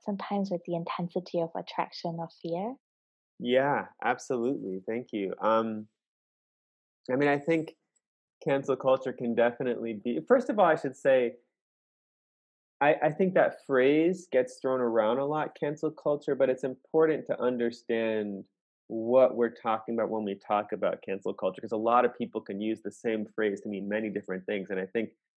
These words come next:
Speaker 2: sometimes when people are debating about this, people are having arguments about two entirely different kinds of human behavior,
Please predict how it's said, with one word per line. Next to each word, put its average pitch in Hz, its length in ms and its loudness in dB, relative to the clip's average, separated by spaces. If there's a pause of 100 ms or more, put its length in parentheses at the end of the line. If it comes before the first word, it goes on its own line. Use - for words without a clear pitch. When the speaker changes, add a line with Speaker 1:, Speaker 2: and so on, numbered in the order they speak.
Speaker 2:
sometimes 131 320 2
when 117 80 -6
people 120 200 0
are 107 60 4
debating 110 480 4
about 92 340 2
this, 95 400 2
people 117 220 0
are 117 80 6
having 107 380 0 (100)
arguments 120 440 4
about - 260 0
two 151 240 0
entirely 117 720 0
different 107 380 -2
kinds 104 360 -2
of 98 80 -2
human 104 240 -4
behavior, 98 640 -2